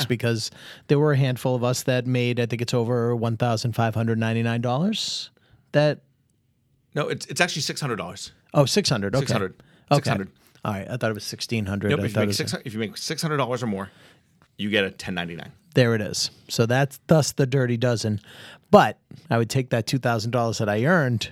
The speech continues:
Speaker 2: and then go through every mile I drove, every time the
Speaker 1: Oh, yeah.
Speaker 2: tuxedo went to the cleaners, try and show as much. And this is a lesson for you young wrestlers out there, because I used to, I actually educated Arch Kincaid on this.
Speaker 1: I remember you saying that.
Speaker 2: About the mileage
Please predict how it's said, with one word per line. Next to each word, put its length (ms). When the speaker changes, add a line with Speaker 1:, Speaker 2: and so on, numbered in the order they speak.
Speaker 2:
and 120
then 140
go 160
through 300
every 180
mile 400
I 120
drove, 340
every 180
time 240
the 80
Speaker 1:
Oh, 80
yeah. 100
Speaker 2:
tuxedo 280
went 140
to 40
the 80
cleaners, 400
try 160
and 100
show 200
as 180
much. 380
And 160
this 160
is 100
a 60
lesson 340
for 120
you 100
young 240
wrestlers 440
out 220
there, 220
because 260
I 80
used 200
to, 140
I 100
actually 480
educated 540
Arch 240
Kincaid 420
on 160
this. 320
Speaker 1:
I 60
remember 260
you 60
saying 240
that. 160
Speaker 2:
About 360
the 80
mileage 760